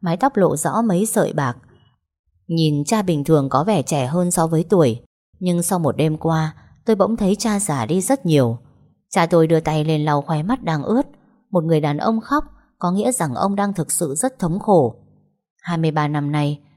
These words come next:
ngỡ con mình đã chết, gặp trong hoàn cảnh này có cứng rắn cỡ nào cũng không thể ngăn được xúc động. Có lẽ đêm qua ông đã xác định được tôi và ông là cha con rồi.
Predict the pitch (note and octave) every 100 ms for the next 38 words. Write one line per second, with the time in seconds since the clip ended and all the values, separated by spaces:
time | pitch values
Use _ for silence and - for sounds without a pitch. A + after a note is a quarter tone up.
0 | _ F#3+ F3+ A#3+ A#3+ A3 F3 B2+ A2+ A#2+
1 | G2+ C4 D4 - _ _ _ F#3 F3 D3
2 | D3+ A3+ G3 D3 D3 C3 C3 C3 B2+ E3
3 | F#3 F#3+ A3 F#3+ A#3 A3 C4 G3+ C#3 A#2
4 | - _ - A#3 B3 A3 F3 A#2 F3 A3
5 | F#3+ B2 - D4 F3+ A#2+ - _ _ _
6 | _ _ _ _ - D#3+ D#3 F#3+ F3+ E3
7 | E3 D3 - E3 C#3+ - C4+ F#3+ C#3 B2+
8 | C3+ - - _ _ - A3+ D#3 B2 A3+
9 | G#3+ C#3+ - G#3+ G#3 G3+ G3+ G3 F3 B2